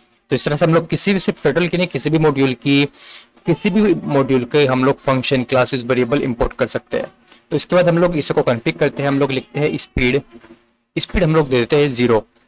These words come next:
ज़ीरो का मतलब है जो उसकी at max speed होगी pen की जो ड्रॉ करने की, वो हम लोग इसमें type कर देते, वो हम लोग इसको दे देते हैं।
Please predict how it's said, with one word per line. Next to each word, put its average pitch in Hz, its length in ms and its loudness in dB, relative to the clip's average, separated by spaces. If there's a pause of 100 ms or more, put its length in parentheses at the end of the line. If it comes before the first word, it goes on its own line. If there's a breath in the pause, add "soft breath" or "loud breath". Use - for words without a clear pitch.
(140)
ज़ीरो 170 220 2
का 190 100 0
मतलब 190 300 2
है 190 60 2
जो 208 120 2
उसकी - 280 -2 (140)
at 156 220 0
max 165 180 -2
speed 139 300 -2
होगी 135 220 0
pen 160 340 2
की 143 180 -2
जो 135 180 4
ड्रॉ 139 240 2
करने 117 260 2
की, 117 160 -8
वो 175 140 2
हम 127 180 -2
लोग 120 140 0
इसमें 139 280 -2
type 117 220 -4
कर 107 100 -2
देते, 110 280 -6
वो 139 120 2
हम 143 120 2
लोग 135 120 2
इसको 151 180 -2
दे 120 120 0
देते 113 260 0
हैं। - 100 -2